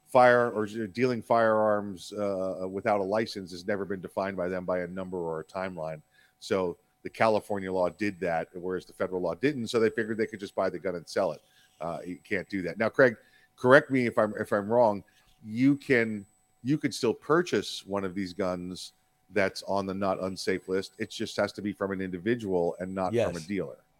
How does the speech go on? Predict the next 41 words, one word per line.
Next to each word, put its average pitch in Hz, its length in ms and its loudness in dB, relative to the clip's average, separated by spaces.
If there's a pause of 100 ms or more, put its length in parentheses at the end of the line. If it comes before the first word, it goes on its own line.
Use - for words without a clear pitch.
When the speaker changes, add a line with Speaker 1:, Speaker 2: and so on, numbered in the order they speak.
(280)
Speaker 2:
Exactly. 127 720 8
Speaker 1:
So - 100 -4
Speaker 2:
So 123 360 6 (260)
that's 117 260 2
where 123 240 4
that 131 240 6
comes 208 240 4
from. 95 220 -4
So - 120 -6
you 120 140 -2
can 117 160 -4
purchase 156 420 -2
it 131 120 -4
from 123 380 4
Speaker 1:
Yeah. 107 60 -4 (280)
Speaker 2:
someone 113 400 0
in 95 80 -6
law 127 180 6
enforcement 131 640 0
or 113 120 -6
maybe 117 480 0 (240)
someone 135 640 4
who 113 360 -2
purchased 123 440 -6
the 135 80 -4
gun 127 240 0
and 117 100 -2
owned 123 240 0
it 123 140 0
before 117 380 -2
they 123 160 2
moved 117 340 0
into 117 360 -4
the 98 120 -8
state. 135 600 0 (680)
Speaker 1:
Yeah. 113 60 6
Speaker 2:
Uh, 110 360 8 (100)
either, 143 280 8
you 147 160 0
know, 110 180 0
there, 123 160 2